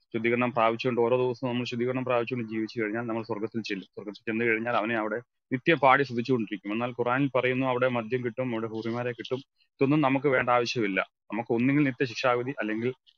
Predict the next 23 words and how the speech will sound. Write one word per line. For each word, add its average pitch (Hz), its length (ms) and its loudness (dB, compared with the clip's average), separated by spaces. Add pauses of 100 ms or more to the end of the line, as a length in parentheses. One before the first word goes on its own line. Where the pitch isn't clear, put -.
നിത്യമായ 120 300 2
സ്വർഗ്ഗത്തിൽ 113 400 -2
കർത്താവിനോട് 117 480 2
കൂടെ 113 280 0 (340)
നമ്മൾ 113 200 2
നിത്യം 113 300 -2
കർത്താവിനെ 110 420 0
സ്തുതിച്ചുകൊണ്ടിരിക്കും. 107 680 -2 (220)
ഈ 120 80 -4
രണ്ട് 143 240 0
കാര്യങ്ങളേ 143 360 2
നമുക്കുള്ളൂ. 120 440 -2 (280)
എന്നാൽ 123 220 2
ഇവരുടെ 120 280 -2
ഖുർആനില്, 131 460 -2 (500)
ആം, 135 400 4 (140)
വളരെയധികം, 151 680 4 (500)
ആ, 117 360 6
വിശ്വസിക്കാൻ 151 840 0
പറ്റാത്ത 143 320 2
രീതിയിലുള്ള 135 420 4
കാര്യങ്ങളാണ് 117 480 0
പറഞ്ഞുകൊണ്ടിരിക്കുന്നത്. 101 800 -4